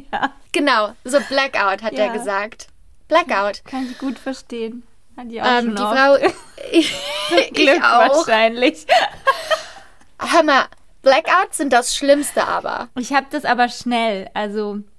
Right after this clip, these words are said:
Speaker 2: Ich auch.
Speaker 1: n-, nicht mal, wenn ich super mega betrunken bin, also auch schon nach ein paar Gläser Wein hab ich einen Filmriss. <laughs>
Speaker 2: Wenn man am nächsten Tag aufwacht, ne?
Speaker 1: Ja, genau.
Speaker 2: Und man denkt so, der Abend war ungefähr zwanzig Minuten lang,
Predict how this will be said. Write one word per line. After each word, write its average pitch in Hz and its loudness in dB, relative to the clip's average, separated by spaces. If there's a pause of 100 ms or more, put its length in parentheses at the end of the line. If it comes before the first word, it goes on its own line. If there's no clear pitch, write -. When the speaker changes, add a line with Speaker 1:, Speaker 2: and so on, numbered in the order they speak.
(120)
Speaker 2:
Ich - 2
auch. 466 4
Speaker 1:
n-, 220 -12
nicht 269 -4
mal, 254 2
wenn 233 2
ich 240 -6
super 220 -6
mega 240 -4
betrunken 254 -8
bin, 247 -6
also 226 -6
auch 220 -4
schon 240 -10
nach 233 -6
ein 226 -6
paar 226 -4
Gläser 208 -6
Wein 202 -4
hab 185 -10
ich - -14 (500)
einen 214 -14
Filmriss. 214 -6 (360)
<laughs> - -20
Speaker 2:
Wenn 262 2
man 247 0
am 233 0
nächsten 254 -2
Tag 254 0
aufwacht, 214 -4
ne? 208 -2
Speaker 1:
Ja, 240 2
genau. 208 -2
Speaker 2:
Und 233 -2
man 240 0
denkt 254 -2
so, 262 0
der 226 0
Abend 233 0
war 214 2
ungefähr 226 0
zwanzig 233 -6
Minuten 240 -6
lang, 190 -10